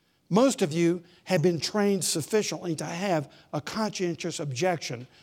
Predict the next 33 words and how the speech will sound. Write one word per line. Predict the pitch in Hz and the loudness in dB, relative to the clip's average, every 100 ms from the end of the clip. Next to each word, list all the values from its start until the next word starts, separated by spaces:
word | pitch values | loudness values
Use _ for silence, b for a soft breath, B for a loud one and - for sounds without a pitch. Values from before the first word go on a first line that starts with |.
| b | b
to | 190 | -4
participating | 190 - 233 - 160 151 156 | -2 -4 -2 -4 -2 0 2
in | 160 | 2
that | 175 | 2
industry, | 208 165 120 143 113 _ b b | 0 -2 -6 -12 -16 _ b b
and | 160 160 | -2 0
yet | 180 | 0
you | 180 | -2
participate | 175 170 262 370 165 135 135 | -2 -2 -2 -2 -4 -4 -2
in | 127 | -4
it, | 135 - - b b b b | -8 -20 -20 b b b b
and | 175 | 4
you | 196 | 6
allow | 196 208 | 8 6
your | 214 185 | 6 4
lust | 170 185 214 - | 4 4 2 0
to | 180 | -2
run | 156 165 151 | 2 2 0
free. | - 185 143 - - b b | -2 -2 -2 -6 -20 b b
And | 170 180 | 0 2
you, | 180 - - | 0 -2 2
and | 185 170 B - | 2 2 B 2
your | 180 | 4
big | 139 220 160 | 6 4 4
problem | 220 233 196 165 | 2 4 4 4
is | 147 | 4
you | |
have | 170 | 4
a | 139 | 2
violated | 113 151 143 160 175 190 | 2 4 4 4 4 2
conscience. | - 233 277 147 123 | -2 -8 -6 -6 -4
You | 294 | -2
should | - 180 | 0 -2